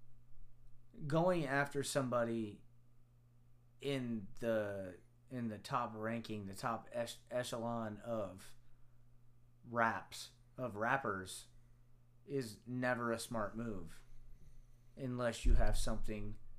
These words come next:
that's real. And while Rap Devil provided good points, it was mixed in with repeated lines and nonsensical lyrics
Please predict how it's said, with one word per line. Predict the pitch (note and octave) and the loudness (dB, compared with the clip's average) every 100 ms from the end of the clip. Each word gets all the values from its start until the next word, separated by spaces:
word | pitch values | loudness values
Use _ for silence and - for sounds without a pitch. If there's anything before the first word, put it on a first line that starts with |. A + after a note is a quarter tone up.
| - - - - - | -14 -16 -18 -20 -6
that's | A2 G2+ - - - | -4 -4 -6 -12 -10
real. | G#2+ D#3+ - - - - - - - - - - - | 0 0 0 -6 -20 -18 -16 -16 -16 -16 -14 -12 -4
And | B2 A#2+ A2+ A2 | 0 2 0 -2
while | C#3 D3+ D#3 D#3 D3 C#3 - - - - - - - - | 4 6 10 10 10 6 -4 -20 -20 -20 -20 -20 -20 2
Rap | C3+ C3+ A#2+ | 6 6 6
Devil | C#3 C3 C3 A#2 | 4 6 0 0
provided | D3 B2 A#2+ A#2+ A2+ | -2 4 4 4 0
good | G#2 A2+ - | -4 -4 -2
points, | D#3+ C#3 A#2 - - - - - - - - - - - - - - | 2 2 2 -4 -8 -12 -20 -20 -20 -20 -20 -20 -20 -20 -20 -20 -8
it | A#2 A#2 A2+ B2+ | -4 -2 -4 -4
was | A#2 G#2+ G#2 G2 - - - - - - - | -2 0 -2 -6 -10 -12 -20 -20 2 8 10
mixed | C3+ C#3+ C#3 - | 10 6 2 0
in | C#3 C3 B2 | 2 2 0
with | A#2 A2 G#2 - - C3 | 0 0 -4 -12 -18 -6
repeated | B2 B2+ C3+ B2 | -4 0 0 2
lines | A2+ A#2 G#2+ A2 A#2 | 2 2 2 -2 -4
and | G2+ G#2 F#2+ F#2+ G2 - - | -6 -8 -6 -8 -10 -20 -6
nonsensical | B2 B2 A#2+ C3 A#2 - A#2 | -2 -2 -2 -6 -6 -6 -4
lyrics | A2 G#2+ A2+ A#2 - - | 0 0 0 -4 -6 -10